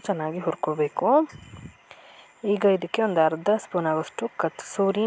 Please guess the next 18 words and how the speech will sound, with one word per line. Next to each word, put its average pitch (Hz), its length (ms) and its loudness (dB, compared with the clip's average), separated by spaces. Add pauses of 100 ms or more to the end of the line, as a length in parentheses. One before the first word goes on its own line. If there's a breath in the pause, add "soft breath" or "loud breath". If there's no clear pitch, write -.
ಮೇಥಿಯನ್ನು 170 560 -4
ಹಾಕ್ಕೊಂಡಿದ್ದೀನಿ. 160 600 -2 (560 loud breath)
ಕಸೂರಿ 226 500 2
ಮೇಥಿ 196 320 0
ಹಾಕೋದ್ರಿಂದ 170 500 2 (160)
ಒಂದು 160 220 2
ಒಳ್ಳೆ 170 240 4 (120)
ಫ್ಲೇವರ್ 165 480 4
ಸಿಗುತ್ತೆ, 175 380 0 (560 loud breath)
ಜೊತೆಗೆ 170 320 4 (120)
ರಸಮ್ 185 360 0 (280)
ಒಗ್ಗರಣೆ 170 440 2 (140)
ಹಾಕದೇ 165 400 0
ಇದ್ದರೂ 160 180 -4 (100)
ಕೂಡ 165 120 -4 (320)
ಒಳ್ಳೆ 190 220 4 (220)
ಟೇಸ್ಟ್ - 360 -2
ಸಿಗುತ್ತೆ. 156 420 0